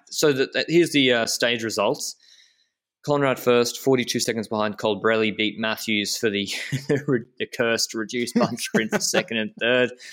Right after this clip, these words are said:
Matthews bike throwing out of Pierre-Luc Perrechon for fourth. Bonnemort fifth, Aramburu sixth, Skjern seventh,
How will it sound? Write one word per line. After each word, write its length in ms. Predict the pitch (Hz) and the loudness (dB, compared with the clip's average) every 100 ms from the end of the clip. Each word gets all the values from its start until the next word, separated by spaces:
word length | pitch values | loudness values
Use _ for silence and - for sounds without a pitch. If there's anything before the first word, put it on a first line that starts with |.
| - - | -20 -6
Matthews 400 | 110 - 110 101 | -6 -4 -8 -4
bike 320 | - 107 - | 0 0 0
throwing 340 | - 107 107 | -2 -2 0
out 120 | 104 | -2
of 100 | 101 | -4
Pierre-Luc 320 | - 101 98 98 - | -4 -2 -2 -6 -6
Perrechon 540 | 101 101 - 104 98 | -4 -4 -4 -6 -8
for 80 | - - - | -14 -20 -10
fourth. 380 | - 147 151 147 - - - _ | 0 2 2 0 -10 -20 -20 _
Bonnemort 380 | 143 139 135 123 | 0 2 2 2
fifth, 200 | - 123 | 2 2
Aramburu 520 | 123 120 120 120 113 110 | 2 0 2 2 2 2
sixth, 440 | - 110 - - - | -2 -4 -8 -16 -6
Skjern 480 | - - 120 117 110 | -4 0 2 0 0
seventh, 380 | 117 107 104 | -2 -2 -4